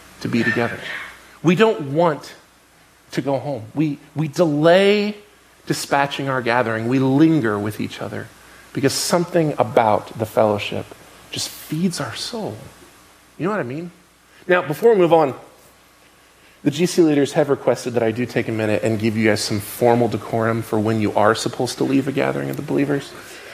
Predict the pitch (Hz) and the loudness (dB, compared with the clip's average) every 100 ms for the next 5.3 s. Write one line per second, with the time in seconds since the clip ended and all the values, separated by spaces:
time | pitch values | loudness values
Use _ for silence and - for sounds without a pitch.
0 | - 160 190 190 - 139 - 151 151 139 | 0 4 6 4 2 -2 4 6 4 0
1 | 143 147 123 131 131 117 123 - 131 127 | -4 -4 -4 -4 -2 0 0 -2 -6 -6
2 | 117 113 110 - - - 151 135 135 - | -6 -8 -10 -20 -20 -4 0 2 2 0
3 | 143 123 123 127 127 123 127 123 - 127 | -4 -2 2 2 2 -2 0 -2 0 2
4 | 113 - 123 - - 127 120 - 117 113 | 2 2 -2 -4 -4 -2 -2 -4 -4 -2
5 | 113 123 - | -2 -2 -8